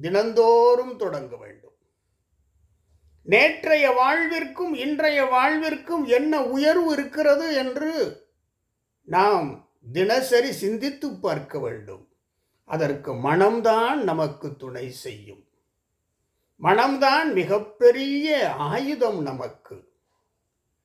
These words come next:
மனமே வாழ்வு. இந்த நான்கையும் தவிர்க்க வேண்டும். வள்ளுவர் சொல்லுகின்ற அழுக்காறு, அவா,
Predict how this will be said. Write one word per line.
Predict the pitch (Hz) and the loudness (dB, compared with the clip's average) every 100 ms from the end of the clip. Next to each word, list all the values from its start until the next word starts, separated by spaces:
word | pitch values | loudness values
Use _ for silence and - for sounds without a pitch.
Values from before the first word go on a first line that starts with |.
| _ _ | _ _
மனமே | - 156 202 254 269 277 277 285 302 320 | -4 0 2 2 2 2 2 2 2 2
வாழ்வு. | 339 220 147 151 143 139 113 - _ _ _ _ _ _ _ _ _ _ _ _ _ | 0 0 0 -2 -4 -8 -14 -20 _ _ _ _ _ _ _ _ _ _ _ _ _
இந்த | - 262 269 | 0 2 4
நான்கையும் | 254 311 403 370 349 311 269 | 4 4 2 0 0 -2 -2
தவிர்க்க | 247 254 339 - 339 | -2 0 -4 -4 -2
வேண்டும். | 285 233 208 185 | 0 0 0 -2
வள்ளுவர் | 175 254 277 277 | -2 -2 0 0
சொல்லுகின்ற | 262 233 196 190 180 175 170 156 | 0 -2 -2 -2 -2 -2 -2 0
அழுக்காறு, | 165 240 247 - 226 190 170 175 143 131 - _ _ _ _ _ _ | 0 0 -2 -4 0 2 0 -2 -6 -10 -16 _ _ _ _ _ _
அவா, | _ 170 180 247 226 185 147 | _ -2 2 4 4 2 -2